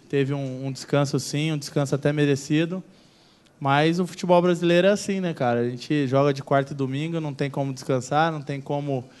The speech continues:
é, você comemorar o título. Eu lembro que nós comemoramos o título jogando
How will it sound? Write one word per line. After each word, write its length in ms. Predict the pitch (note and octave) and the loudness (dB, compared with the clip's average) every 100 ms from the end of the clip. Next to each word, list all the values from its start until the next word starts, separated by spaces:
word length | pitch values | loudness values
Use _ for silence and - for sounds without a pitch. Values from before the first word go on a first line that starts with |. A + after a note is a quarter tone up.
| - - _ _ - | -20 -20 _ _ -6
é, 280 | B2+ B2+ | 0 2
você 320 | B2 C3+ C3 D3 | 2 0 -2 -4
comemorar 560 | D#3 D3 D3 C#3 C#3+ | -4 -6 -4 0 0
o 60 | C3+ | -2
título. 600 | - E3+ F3+ F#3 F3 D#3+ | -4 -4 -2 -2 0 2
Eu 120 | C#3 | 2
lembro 260 | C#3 D#3 D3+ | 2 -2 -4
que 80 | |
nós 220 | D3 C#3+ C#3 | -6 -6 -4
comemoramos 520 | D3 C#3+ C#3+ C#3+ C#3+ | -6 -2 0 0 -2
o 40 | |
título 440 | C#3 D#3+ D#3 E3+ D#3+ | -6 -8 -6 -6 -6
jogando 640 | F3 D3+ D3+ E3+ E3 | -4 -2 -2 -2 -4